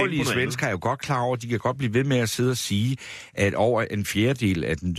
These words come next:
Speaker 2: øh, svenske vælgerbefolkning er racister og nazister, samtidig med, at der så åbenbart, altså, er voldsom, øh, øh,
Speaker 1: Ja.
Speaker 2: begejstring for racistiske,
Speaker 1: Men de,
Speaker 2: nazistiske
Speaker 1: de
Speaker 2: idéer, fordi Sverigedemokraterne, de går op, op, op, op.
Speaker 1: Men,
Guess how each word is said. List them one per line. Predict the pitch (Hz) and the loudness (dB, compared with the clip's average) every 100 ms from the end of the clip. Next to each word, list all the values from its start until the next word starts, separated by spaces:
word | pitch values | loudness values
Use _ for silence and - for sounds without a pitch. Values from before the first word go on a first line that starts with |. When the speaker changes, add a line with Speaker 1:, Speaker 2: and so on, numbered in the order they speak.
| - | -2
Speaker 2:
øh, | 78 | 0
svenske | - 101 - 113 | 4 4 4 2
vælgerbefolkning | 85 90 135 127 76 76 69 69 80 | 2 2 0 -2 -4 -2 -2 0 -2
er | 69 | 0
racister | 80 - - 127 - | 0 0 0 0 0
og | 92 | 0
nazister, | 76 73 - 135 - 67 - - - - | 0 -2 0 0 0 -6 -8 -16 -18 -6
samtidig | - 123 127 - 107 | 0 4 4 4 4
med, | 110 | 6
at | 98 | 4
der | 87 | 0
så | 82 | 2
åbenbart, | 101 107 123 101 92 98 | 2 4 2 2 0 -2
altså, | 92 85 90 76 - | -4 -2 -2 -4 -2
er | 90 76 80 80 | -2 -2 0 4
voldsom, | 156 160 - 82 64 - | 4 2 0 0 -4 -4
øh, | 82 78 76 73 - - - _ | 0 2 0 -2 -6 -18 -20 _
øh, | - | -2
Speaker 1:
Ja. | 76 - | -2 2
Speaker 2:
begejstring | 98 110 - - 107 82 | 2 4 0 0 0 2
for | - 82 | 2 2
racistiske, | 78 85 - 127 - - 101 | 2 -2 2 2 4 0 4
Speaker 1:
Men | |
de, | 92 | 4
Speaker 2:
nazistiske | 87 - 131 - 123 117 | 4 2 0 0 0 2
Speaker 1:
de | 90 123 | 2 4
Speaker 2:
idéer, | 120 | 4
fordi | - 101 110 | 2 0 0
Sverigedemokraterne, | - 113 113 110 104 90 78 | 2 2 2 0 0 0 -2
de | 80 | -6
går | - - | -6 -2
op, | - 131 - - - - | 2 0 -2 -18 -8 0
op, | 98 - - - - | 0 -2 -16 -6 -2
op, | 90 - - _ | 0 -2 -20 _
op. | - | -4
Speaker 1:
Men, | 113 | -4